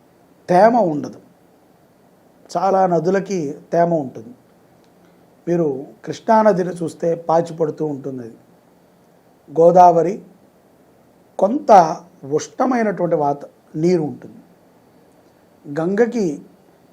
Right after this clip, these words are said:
ఏ భావన ఉండదు, చప్పగా ఉంటుంది. నర్మదా నది యొక్క మృదుత్వం ఏమిట్రా అంటే అతి మధురమైనటువంటి జలము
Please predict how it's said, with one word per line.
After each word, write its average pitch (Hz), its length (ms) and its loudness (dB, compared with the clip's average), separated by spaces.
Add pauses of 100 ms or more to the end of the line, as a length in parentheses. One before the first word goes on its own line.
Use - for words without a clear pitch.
(160)
ఏ 160 160 -2
భావన 190 440 6
ఉండదు, 175 440 2
చప్పగా 165 520 -4
ఉంటుంది. 131 380 -8 (920)
నర్మదా 202 640 0
నది 175 220 -2
యొక్క 160 320 -4 (520)
మృదుత్వం 170 500 -4
ఏమిట్రా 135 440 -8
అంటే 123 320 -14 (760)
అతి 127 260 -4
మధురమైనటువంటి 170 1400 2 (560)
జలము 156 540 -4